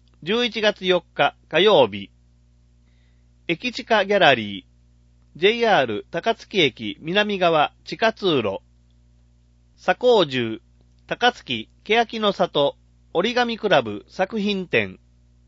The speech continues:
金書道、アジサイ、アンド、ペン習寺、なでしこ作品展。十月十四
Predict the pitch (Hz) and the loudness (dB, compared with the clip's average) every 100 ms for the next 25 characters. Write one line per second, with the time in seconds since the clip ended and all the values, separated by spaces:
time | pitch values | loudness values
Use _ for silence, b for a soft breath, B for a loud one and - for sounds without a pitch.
0 | _ _ _ _ - 202 240 233 185 117 | _ _ _ _ -4 0 0 0 0 -2
1 | 101 _ 165 196 208 190 180 - _ - | -4 _ -6 -4 -2 0 0 -4 _ -6
2 | 165 202 185 160 - _ _ - 240 226 | -4 -2 0 0 -2 _ _ -6 -4 -4
3 | 226 160 113 107 - _ - 147 214 220 | -2 -2 -2 -8 -14 _ -8 -2 0 0
4 | - 113 98 - - 196 226 214 196 180 | -2 -8 -8 -10 -4 -4 -2 -4 -4 -4
5 | 117 98 98 _ _ _ _ _ _ _ | -4 -4 -10 _ _ _ _ _ _ _
6 | _ 151 240 247 233 208 226 175 131 | _ -6 -2 -2 -2 -4 -2 0 0